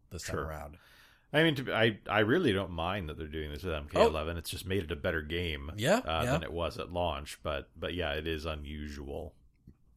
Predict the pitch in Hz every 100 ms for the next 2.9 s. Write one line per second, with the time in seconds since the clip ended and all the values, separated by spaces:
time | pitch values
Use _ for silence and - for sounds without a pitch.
0 | - - 147 - - 64 50 - - 156
1 | 156 120 87 87 107 78 80 90 92 90
2 | - 64 87 98 123 123 - - -